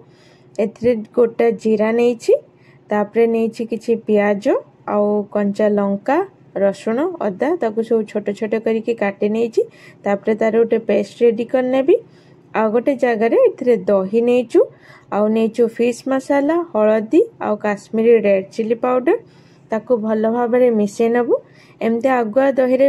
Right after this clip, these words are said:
ମସଲାଟା ମିଶେଇ ଦେଲେ ଦହିଟା ଭଲ ଏତେ ଫାଟିବନି ରୋଷେଇ କରିବା ବେଳେ। ଏଇଠି ସବୁ ମସ-, ସବୁ ମସ-, ମାଛ ପାଇଁ ସବୁ ମସଲା ready କରିନେଇଛୁ।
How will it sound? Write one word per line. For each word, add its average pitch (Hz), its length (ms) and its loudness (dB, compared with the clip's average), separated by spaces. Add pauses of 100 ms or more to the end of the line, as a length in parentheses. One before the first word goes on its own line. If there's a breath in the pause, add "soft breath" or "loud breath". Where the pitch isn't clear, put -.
ମସଲାଟା 247 560 -2
ମିଶେଇ 247 380 0
ଦେଲେ 254 220 0 (120)
ଦହିଟା 226 400 0
ଭଲ 226 220 -4 (140)
ଏତେ 208 220 -6
ଫାଟିବନି 233 720 -4 (340 soft breath)
ରୋଷେଇ 208 320 -6
କରିବା 214 360 -2
ବେଳେ। 208 200 -2 (840 soft breath)
ଏଇଠି 214 220 -2
ସବୁ 240 280 -4
ମସ-, 214 360 -4
ସବୁ 214 340 -2 (100)
ମସ-, 208 380 -2
ମାଛ 208 200 -2 (100)
ପାଇଁ 233 220 0
ସବୁ 226 300 -4
ମସଲା 214 420 -4
ready 208 280 0
କରିନେଇଛୁ। 247 520 0